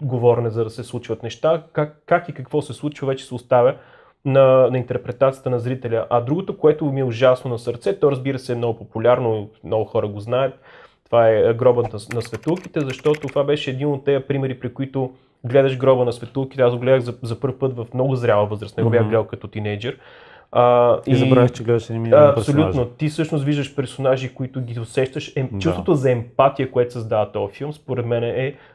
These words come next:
Speaker 1: абсолютно ненадминато. Абсолютен шедьовър е, а, съответния филм.
Speaker 2: Той
Speaker 1: Но
Speaker 2: може би е аналогът на Шек-, на списъка на Шиндер по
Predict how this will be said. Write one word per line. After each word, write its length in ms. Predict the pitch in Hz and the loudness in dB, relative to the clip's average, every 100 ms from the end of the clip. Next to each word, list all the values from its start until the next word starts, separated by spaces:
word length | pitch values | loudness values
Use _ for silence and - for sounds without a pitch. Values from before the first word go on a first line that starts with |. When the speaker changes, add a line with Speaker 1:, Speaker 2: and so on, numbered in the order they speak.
| - | -2
Speaker 1:
абсолютно 460 | 139 - 139 135 123 | -2 -2 -8 -4 -2
ненадминато. 600 | 113 113 139 147 131 117 _ - | -2 -2 -6 -8 -10 -14 _ -10
Абсолютен 380 | 120 135 135 120 | -10 -10 -8 -10
шедьовър 460 | - 110 107 104 | -8 -6 -4 -4
е, 260 | 107 107 101 | -4 -6 -8
а, 100 | 107 101 | -8 -10
съответния 420 | 113 113 - 107 | -8 -8 -8 -10
филм. 240 | - 185 - - _ - | -8 -8 -8 -20 _ 2
Speaker 2:
Той 80 | 139 | 6
Speaker 1:
Но 40 | |
Speaker 2:
може 240 | 151 151 | 8 8
би 80 | 143 | 6
е 40 | 143 | 4
аналогът 680 | 135 123 127 131 135 135 | 4 4 4 4 2 -2
на 140 | 123 117 | -4 -4
Шек-, 440 | - - 120 120 | -6 -2 -2 -2
на 600 | 127 110 110 110 107 110 | -6 -4 -4 -4 -4 -6
списъка 420 | 110 - 120 - 113 | -8 -8 -8 -6 -8
на 80 | |
Шиндер 380 | 107 113 113 117 | -6 -6 -4 -4
по 460 | - 113 110 110 | -4 -2 0 0